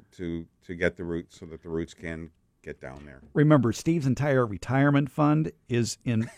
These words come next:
Speaker 2: worm casting
Speaker 1: <laughs>
Speaker 2: stock.
Speaker 1: No, it's not.
Speaker 2: All right. The, uh, the, a
Speaker 1: It's
Speaker 2: good
Speaker 1: just
Speaker 2: quality potting soil could help, too.
Speaker 1: Yeah.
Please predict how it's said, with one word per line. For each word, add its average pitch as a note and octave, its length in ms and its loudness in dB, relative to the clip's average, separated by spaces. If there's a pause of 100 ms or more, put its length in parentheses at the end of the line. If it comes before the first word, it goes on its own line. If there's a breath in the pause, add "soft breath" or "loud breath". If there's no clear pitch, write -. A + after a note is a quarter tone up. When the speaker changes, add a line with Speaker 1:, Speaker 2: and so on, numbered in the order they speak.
(140)
Speaker 2:
worm C3+ 200 8
casting - 440 6
Speaker 1:
<laughs> - 100 -4
Speaker 2:
stock. F4 400 4 (180)
Speaker 1:
No, A#3 280 4
it's F3+ 180 2
not. F2+ 300 0
Speaker 2:
All F2+ 160 -14
right. F2+ 80 -16 (480 soft breath)
The, C#3+ 340 4
uh, B2+ 220 6
the, C3+ 200 0
a D#3+ 120 0
Speaker 1:
It's - 100 0
Speaker 2:
good F#3+ 120 10
Speaker 1:
just - 40 -2
Speaker 2:
quality E3 360 10
potting C#3+ 340 4
soil A2+ 240 -4
could - 160 -12
help, F#2+ 240 -8
too. C#2+ 160 -14 (140)
Speaker 1:
Yeah. D4+ 220 4